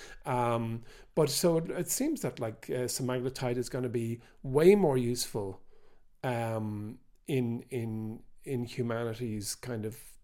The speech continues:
distractions and problems, and, uh, it could ultimately change the way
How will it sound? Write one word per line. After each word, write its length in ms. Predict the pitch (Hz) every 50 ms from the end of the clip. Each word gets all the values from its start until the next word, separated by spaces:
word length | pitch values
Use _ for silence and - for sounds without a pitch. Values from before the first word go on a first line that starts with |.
| -
distractions 800 | - - - - - - 131 123 139 135 - - 147 127 117 113 -
and 160 | 120 110 101
problems, 560 | - - 127 131 156 170 151 117 110 104 -
and, 280 | 123 110 104 101 98 - - - - - - - - -
uh, 380 | 131 120 120 113 113 113 110 113 - -
it 240 | 139 131 131 - -
could 320 | - 156 139 131 - - - - -
ultimately 680 | 165 165 160 - - 127 120 - 131 110 110 107 107 - - -
change 440 | - - - 143 131 127 123 113 -
the 100 | - 123
way 400 | 107 110 107 110 110 107 107 104